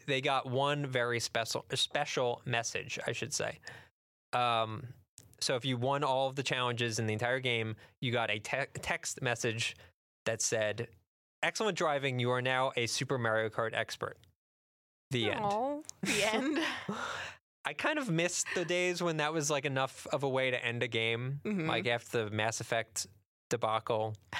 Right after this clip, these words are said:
Speaker 1: People expect so much, but all we really need is, like, a kind word of support, I
Speaker 2: Yeah,
Speaker 1: feel
Speaker 2: like,
Speaker 1: like.
Speaker 2: "Good job."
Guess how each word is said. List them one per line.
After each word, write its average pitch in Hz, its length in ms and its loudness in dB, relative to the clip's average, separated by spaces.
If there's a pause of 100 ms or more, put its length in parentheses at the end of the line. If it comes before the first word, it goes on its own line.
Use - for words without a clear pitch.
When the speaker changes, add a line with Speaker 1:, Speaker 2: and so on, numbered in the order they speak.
(720)
Speaker 1:
People 156 280 2
expect - 340 -2
so 117 180 0
much, 101 380 -2
but 127 120 0
all 190 180 2
we 254 120 0
really 196 240 2
need 165 240 2
is, 120 100 -4
like, 120 160 0
a 107 60 0
kind 123 520 0
word 110 280 2
of 107 100 -2
support, - 480 -2
I - 60 0
Speaker 2:
Yeah, - 180 2
Speaker 1:
feel - 80 0
Speaker 2:
like, - 140 2
Speaker 1:
like. - 80 -6
Speaker 2:
"Good 294 140 0
job." 185 380 0